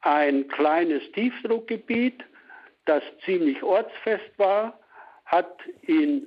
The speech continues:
Nordrhein-Westfalen und Rheinland-Pfalz zu Sturzfluten geführt, die alle im Rahmen dessen sind, was man als Klimatologe bei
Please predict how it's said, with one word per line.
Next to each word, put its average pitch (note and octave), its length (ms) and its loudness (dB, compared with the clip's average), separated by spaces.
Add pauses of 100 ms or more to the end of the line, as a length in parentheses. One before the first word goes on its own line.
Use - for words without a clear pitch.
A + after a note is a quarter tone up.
(120)
Nordrhein-Westfalen D#3+ 1300 2
und D#3+ 220 2
Rheinland-Pfalz D#3+ 880 2 (840)
zu E3 260 2
Sturzfluten A3 1040 -2
geführt, A3 720 0 (640)
die G#3+ 300 2
alle A#3+ 440 2
im F#3 240 0
Rahmen D#3+ 540 2
dessen G3 420 -4 (100)
sind, C4+ 400 0 (540)
was E3+ 280 2
man A3 300 0
als D3+ 280 0 (500)
Klimatologe F#3+ 1040 2
bei D#3+ 360 -2